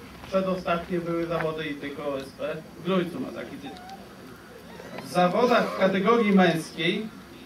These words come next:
dzisiaj wystąpi dziesięć jednostek, które re-, reprezentują dziewięć gmin. Jednostki te w pięciu przypadkach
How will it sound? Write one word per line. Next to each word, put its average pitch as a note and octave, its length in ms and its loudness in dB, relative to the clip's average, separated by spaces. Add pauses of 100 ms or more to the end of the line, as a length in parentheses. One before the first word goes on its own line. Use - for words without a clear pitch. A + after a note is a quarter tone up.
(120)
dzisiaj G3 480 0
wystąpi G3+ 800 2 (260)
dziesięć A3+ 440 0
jednostek, F3 680 0 (520)
które G3 220 2
re-, F3+ 340 4
reprezentują F3+ 1000 2 (300)
dziewięć F#3 600 2
gmin. F3 380 0 (1080)
Jednostki G#3 600 -2
te F#3 180 2
w - 160 -4
pięciu A3+ 400 4
przypadkach F3+ 1000 0